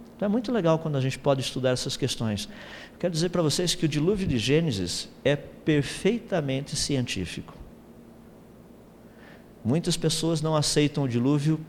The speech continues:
por razões de falta de conhecimento. Cientificamente falando, ele é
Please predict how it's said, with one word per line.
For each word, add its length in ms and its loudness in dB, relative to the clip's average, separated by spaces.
por 160 4
razões 840 2
de 100 -8
falta 580 0
de 100 -2
conhecimento. 800 -2
Cientificamente 960 -2
falando, 500 0
ele 220 2
é 280 2